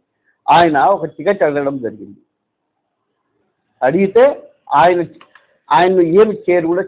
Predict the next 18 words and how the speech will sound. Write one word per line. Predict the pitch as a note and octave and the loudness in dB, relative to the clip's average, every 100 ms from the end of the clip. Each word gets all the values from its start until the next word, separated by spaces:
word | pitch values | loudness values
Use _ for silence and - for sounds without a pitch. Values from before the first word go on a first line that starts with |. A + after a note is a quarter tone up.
| D3 | -8
చేసుకోలేదు. | D3+ - A#2+ - _ _ _ _ _ _ - | -10 -10 -12 -12 _ _ _ _ _ _ -6
ఇదే | D3 G#3 | 0 4
హరేంద్రనాథ్ | A#3+ F#3+ F#3 A3 A3+ G#3 F3 E3+ | 4 4 2 2 2 2 2 2
గారు | D#3+ F3 B3 - _ _ _ _ _ _ _ - | 2 2 -2 -6 _ _ _ _ _ _ _ 0
పార్టీ | D#3 G#3+ A3 | 2 2 2
ఆఫీస్కి | G#3 F#3+ - F#3 | 2 2 -4 -8
వెళ్ళి | E3 | -6
డిప్యూటీ | D#3+ A3 - | -6 -6 -6
సీఎం | G3 F3 D3+ - E3 | -4 -4 -6 -12 -14
ఇంటికి | D#3+ E3 | -10 -4
వెళ్ళి, | F3 F#3 G3+ F3+ | -2 -2 0 0
"ఏమయ్యా, | G3+ F#3+ F3+ F#3+ D#3+ - _ _ _ _ - | 2 2 4 6 4 0 _ _ _ _ -4
మేము | D3+ G3+ | 0 0
పార్టీలో | G3 F3+ G3 A#3 G#3 | 4 2 2 0 2
ఉన్నాం, | F#3+ F#3+ F#3 | 2 0 0
నేను | E3+ F#3 F#3 | 0 2 2
రామచంద్రయ్య | E3 E3+ F3 E3+ D#3+ | 2 0 0 2 4
గారు, | D#3+ E3 D#3+ A2+ | 2 2 -2 -4